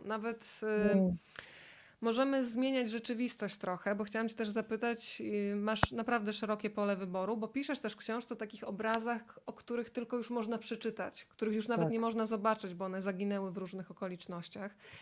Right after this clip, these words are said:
Speaker 1: Więc, y, teraz daję ci taki trudny wybór, czyli z tych
Speaker 2: Bardzo
Speaker 1: wszystkich
Speaker 2: trudny.
Speaker 1: prac, y, które opisujesz,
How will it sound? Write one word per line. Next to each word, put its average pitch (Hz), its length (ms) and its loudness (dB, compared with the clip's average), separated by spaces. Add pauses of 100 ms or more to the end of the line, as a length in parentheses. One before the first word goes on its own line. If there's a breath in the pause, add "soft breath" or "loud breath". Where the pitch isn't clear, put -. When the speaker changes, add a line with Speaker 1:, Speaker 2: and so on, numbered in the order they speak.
(560 loud breath)
Speaker 1:
Więc, 226 460 2
y, 208 140 2
teraz 240 320 4
daję 226 220 4
ci 226 120 -6
taki 214 280 -4
trudny 214 460 0
wybór, 190 540 0 (180)
czyli 202 300 2
z 165 40 2
tych 190 60 12
Speaker 2:
Bardzo 175 240 10
Speaker 1:
wszystkich 170 320 4
Speaker 2:
trudny. 160 120 4
Speaker 1:
prac, 214 540 4
y, 180 280 -4
które 202 680 2
opisujesz, 202 840 -4